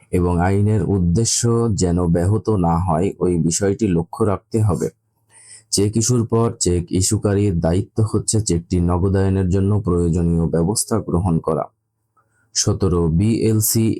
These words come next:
এডি একশো সাতাত্তর পৃষ্ঠা দ্রষ্টব্য। আপিল বিভাগ অভিমত প্রদান করেন যে বিচারের সময় চেকের স্বাক্ষর ও চেক ইস্যুকরণ প্রমাণ করা যাবে। চুয়াত্তর ডিএলআর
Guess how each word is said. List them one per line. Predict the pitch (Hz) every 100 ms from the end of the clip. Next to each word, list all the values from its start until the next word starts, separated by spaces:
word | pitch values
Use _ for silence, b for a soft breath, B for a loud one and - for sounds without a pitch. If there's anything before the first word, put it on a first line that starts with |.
| 92
এডি | 90 85 98 - 87
একশো | - 85 -
সাতাত্তর | 85 98 - 117 117
পৃষ্ঠা | 107 - 131 131
দ্রষ্টব্য। | 87 101 - 82 - - _ _ _ _ _ B B B B 90
আপিল | 87 120 120
বিভাগ | 120 117 123 110 -
অভিমত | 95 107 117 110 110
প্রদান | 87 85 87 82
করেন | 82 90 95
যে | 90 82 87 135 _ _ _ -
বিচারের | 85 101 123 117 120 -
সময় | 117 117 117 87
চেকের | 85 90 87
স্বাক্ষর | - 85 - - 117 -
ও | 92 85 -
চেক | 95 101 107
ইস্যুকরণ | 110 107 110 113 120
প্রমাণ | 90 87 90 110 107
করা | 85 85 85
যাবে। | 78 64 - _ _ _ _ _ -
চুয়াত্তর | 98 113 - 117 104 87
ডিএলআর | 87 85 85